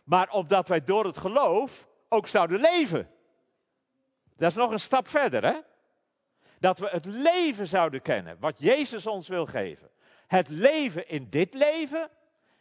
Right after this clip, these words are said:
en het leven over de dood heen, tot in eeuwigheid, in alles wat God nog beloofd heeft voor de toekomst. Dat is wat Johannes betreft het, het doel van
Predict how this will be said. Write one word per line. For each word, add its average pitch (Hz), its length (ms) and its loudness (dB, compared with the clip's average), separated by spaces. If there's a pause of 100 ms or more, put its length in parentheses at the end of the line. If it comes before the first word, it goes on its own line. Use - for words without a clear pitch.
(120)
en 262 200 2
het 294 140 0
leven 240 580 0
over 254 420 -2
de 202 140 -6
dood 165 340 0
heen, 208 420 0 (320)
tot 285 240 0
in 302 100 0
eeuwigheid, 165 840 0 (360)
in 151 220 -4
alles 208 340 0
wat 160 180 -6
God 165 240 -8
nog 139 180 -8
beloofd 135 440 -2
heeft 131 220 -4
voor 123 140 -12
de 110 100 -16
toekomst. - 580 -20 (600)
Dat 226 280 2
is 220 180 -4
wat 170 180 -4
Johannes 175 420 -2
betreft 160 560 -6 (680)
het, 113 280 -10
het 107 260 -10
doel 226 260 -10
van 165 420 -6